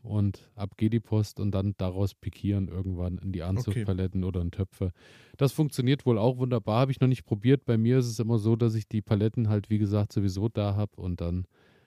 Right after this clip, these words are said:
Speaker 1: gehen die halt da rein. Erstmal in die kleinen Töpfchen und dann von dort irgendwann in die,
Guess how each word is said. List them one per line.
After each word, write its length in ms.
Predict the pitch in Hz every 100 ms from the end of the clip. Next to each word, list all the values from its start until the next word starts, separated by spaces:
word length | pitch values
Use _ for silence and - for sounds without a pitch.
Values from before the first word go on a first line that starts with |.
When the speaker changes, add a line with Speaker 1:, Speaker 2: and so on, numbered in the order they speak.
| _
Speaker 1:
gehen 180 | - 110
die 160 | 104 98
halt 200 | 92 -
da 140 | 85
rein. 240 | 92 92 90
Erstmal 340 | 104 - 104
in 60 | 101
die 60 |
kleinen 340 | - 101 120 117
Töpfchen 480 | 127 - - 120
und 140 | 107 95
dann 220 | 104 107
von 220 | - 101
dort 280 | 95 95 98
irgendwann 500 | 104 101 95 95 95
in 180 | 101 98
die, 300 | 95 95